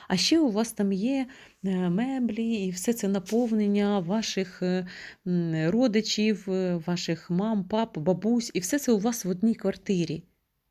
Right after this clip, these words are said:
Чи буде там свіже повітря, чи буде там от відчуття простору, чи буде там відчуття затишку, комфорту, захищеності? Ні.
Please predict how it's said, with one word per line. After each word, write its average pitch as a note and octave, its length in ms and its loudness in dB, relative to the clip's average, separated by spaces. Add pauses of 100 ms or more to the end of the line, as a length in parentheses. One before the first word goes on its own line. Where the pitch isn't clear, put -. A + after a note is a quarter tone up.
(760)
Чи A#3 140 4
буде G3+ 520 2
там C4 420 -2
свіже G3+ 480 -2
повітря, F#3+ 680 -4
чи - 220 -2
буде G3+ 560 -2
там B3 400 -4
от F3+ 140 -4
відчуття F#3 400 -4
простору, F#3 840 -2
чи - 180 -4
буде A3+ 300 0
там C4 200 0
відчуття B3 380 -2
затишку, F3+ 640 -2
комфорту, A#3 720 0
захищеності? F3 960 -2
Ні. F3+ 540 4